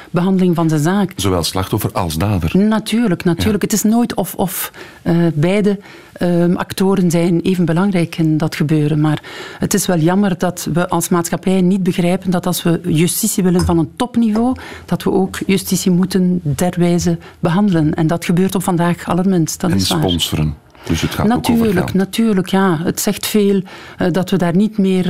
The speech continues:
Speaker 1: eh, gelden voor, eh, vrijmaken. Hè. Maar
Speaker 2: Mhm.
Speaker 1: goed, ja, ik begrijp ook dat het een, eh, moeilijke kwestie is voor de minister van Justitie, maar het is wel echt een absoluut probleem.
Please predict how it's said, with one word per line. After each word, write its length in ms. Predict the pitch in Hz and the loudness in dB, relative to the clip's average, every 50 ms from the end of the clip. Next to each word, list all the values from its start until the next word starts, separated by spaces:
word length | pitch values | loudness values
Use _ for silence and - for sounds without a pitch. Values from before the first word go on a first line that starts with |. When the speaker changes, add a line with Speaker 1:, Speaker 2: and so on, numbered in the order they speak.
| 180 170 | 2 2
Speaker 1:
eh, 80 | 165 160 | 0 0
gelden 440 | - 185 196 226 226 262 240 208 156 | 0 0 0 0 0 0 0 2 2
voor, 240 | 165 170 165 165 165 | 2 2 2 2 2
eh, 280 | 165 156 156 160 156 156 143 - - - - - - - - - | 2 2 2 2 0 0 -2 -4 -10 -18 -20 -20 -20 -20 -6 -4
vrijmaken. 680 | 160 147 180 185 180 170 165 160 160 156 156 - 160 | -2 0 2 2 2 2 2 2 2 0 0 0 0
Hè. 140 | 160 196 254 | 0 2 2
Maar 220 | 262 226 185 160 | 2 2 2 2
Speaker 2:
Mhm. 100 | 135 98 | 0 0
Speaker 1:
goed, 180 | 107 214 202 - | -2 -2 -4 -2
ja, 180 | - 196 214 202 | -2 0 0 0
ik 140 | - 160 | -2 -2
begrijp 340 | 160 170 - 180 170 165 - | -4 -4 -2 -2 -2 0 0
ook 120 | 196 165 160 | -2 -2 -2
dat 200 | 175 175 - - | -2 -4 -6 -10
het 180 | - - - | -10 -6 -2
een, 220 | 180 175 165 160 165 | 0 2 2 2 2
eh, 100 | 165 165 | 2 2
moeilijke 360 | 170 185 202 190 175 - - | 2 2 2 0 -2 -4 -6
kwestie 320 | - 202 180 - - 190 185 | -4 -4 -4 -2 -2 -2 -2
is 80 | - | -2
voor 140 | - - 190 | -2 -2 0
de 80 | 170 175 | 2 2
minister 280 | 170 185 175 - 185 | 2 2 0 0 0
van 100 | 180 170 | 0 2
Justitie, 460 | 160 160 - - 220 202 - 240 - | 0 0 -2 -2 -4 -2 0 0 0
maar 160 | 190 180 175 170 | 0 0 0 0
het 240 | 165 - - - | -2 -4 -4 -4
is 160 | 220 196 - - | -4 -4 -2 0
wel 160 | 202 185 175 | -2 -2 0
echt 320 | - 202 196 - - - | -2 -4 -6 -6 -4 -2
een 200 | 180 170 165 160 - | 0 2 2 0 -2
absoluut 400 | - 165 - - - 156 151 - | -4 -6 -4 -4 -2 -2 -4 -2
probleem. 340 | - 165 143 151 151 156 | -4 -2 0 0 0 -2